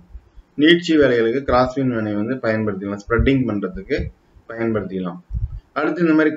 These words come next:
கார்னர்ல வந்து நம்ம டை-, நம்ம வந்து ஏதாவது வந்து ரிவிட் கிவிட் அடிக்கணும் செய்யணும், இல்ல அங்க அடித்தல் வேலைகளுக்கு வந்து ஸ்ட்ரைட் பின் hammer வந்து, ஆ, பயன்படுது. அப்புறம் parting of வேலைக்கு வந்து நம்ம பயன்படுத்தலாம். அதாவது ரெண்டு துண்டா வெட்டி எடுக்கிற இடங்கள்ல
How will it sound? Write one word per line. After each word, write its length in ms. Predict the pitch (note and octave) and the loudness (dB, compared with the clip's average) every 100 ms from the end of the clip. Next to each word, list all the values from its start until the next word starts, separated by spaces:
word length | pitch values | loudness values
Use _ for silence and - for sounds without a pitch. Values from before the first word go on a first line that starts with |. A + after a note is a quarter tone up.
| C#3+ | 2
கார்னர்ல 580 | C#3+ F3 F3 E3+ D3+ C3+ | 6 6 8 6 6 4
வந்து 140 | C3 C3+ | 4 2
நம்ம 220 | B2+ B2 A#2+ | 0 -2 0
டை-, 280 | B2 B2+ B2 B2 | 2 2 2 0
நம்ம 160 | A#2 A#2 | -2 -2
வந்து 160 | B2 A#2+ | -2 -2
ஏதாவது 220 | A#2+ B2 A#2 | 0 0 0
வந்து 180 | A2+ A#2+ A#2 A2 | 0 2 2 2
ரிவிட் 260 | C3 C3+ B2 | 2 0 -2
கிவிட் 260 | B2 A#2 G#2+ | -6 -4 -4
அடிக்கணும் 400 | A2 A2+ A2 A2 | -2 -2 -4 -6
செய்யணும், 360 | G2+ G2+ A#2 G#2 _ _ _ _ | -10 -8 -8 -10 _ _ _ _
இல்ல 160 | C3 C#3 C3 | 0 4 4
அங்க 160 | B2+ C3 B2+ | 4 2 2
அடித்தல் 320 | B2 C3 C3+ | 2 2 2
வேலைகளுக்கு 400 | A#2 G#2+ G#2 G2+ | 2 0 -2 -4
வந்து 140 | G#2 C#3 | -4 -4
ஸ்ட்ரைட் 320 | D3 C3 C3 C3+ | 0 0 0 0
பின் 180 | C3 A2+ | 0 0
hammer 260 | G#2+ G#2 G2 | -2 -4 -4
வந்து, 200 | G#2 D3+ - - - - - - | -4 -4 -6 -12 -18 -16 -16 -6
ஆ, 60 | B2 A#2+ A#2 | -4 -2 0
பயன்படுது. 520 | A2 A2 F#2+ F2 F2 - _ _ _ _ _ _ | 2 2 0 -2 -4 -8 _ _ _ _ _ _
அப்புறம் 240 | D3 D3 D3 | -6 0 4
parting 420 | E3 E3+ F3+ E3+ D3 | 6 6 6 6 6
of 120 | - | 4
வேலைக்கு 280 | B2+ A#2+ A2 | 2 0 0
வந்து 160 | A#2+ C3 | -2 -2
நம்ம 140 | A2+ | 0
பயன்படுத்தலாம். 460 | A2 A2 G2+ G2+ G#2+ | 0 0 0 0 2
அதாவது 200 | B2 A2+ | 4 2
ரெண்டு 180 | A2+ B2+ B2 | 0 -2 -6
துண்டா 220 | B2 C#3 A2+ | -2 0 0
வெட்டி 220 | G#2 C#3+ C3+ | -2 2 2
எடுக்கிற 260 | A#2 A2 G#2+ | 2 -4 -4
இடங்கள்ல 440 | G#2 G#2 G2+ G#2 | -2 -2 -4 -4